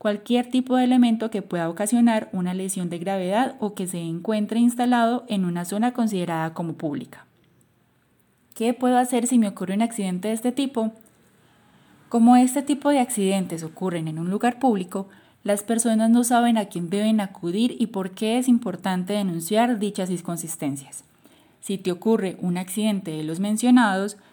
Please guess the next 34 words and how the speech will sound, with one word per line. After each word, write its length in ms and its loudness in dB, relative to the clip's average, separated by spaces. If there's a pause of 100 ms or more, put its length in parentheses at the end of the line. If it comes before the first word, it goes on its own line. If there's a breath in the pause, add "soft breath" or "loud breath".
(160 soft breath)
debes 500 2
notificarlo 720 2
lo 160 2
antes 320 -2
posible. 540 -2 (520 soft breath)
Si 140 2
vas 180 6
con 140 6
un 120 8
acompañante 680 0
y 60 -6
no 120 -6
requieres 440 -2
de 60 -6
una 100 -2
ambulancia 500 0
por 140 -8
la 80 -4
gravedad 420 -4
de 120 -8
tus 200 -4
heridas, 420 -2 (460 soft breath)
pídele 400 4
que 100 -2
te 140 -2
ayude 240 0
a 40 -2
recopilar 500 -6
la 60 -6
información 600 2
asociada 480 2
con 160 -4
la 140 -6
caída. 400 -4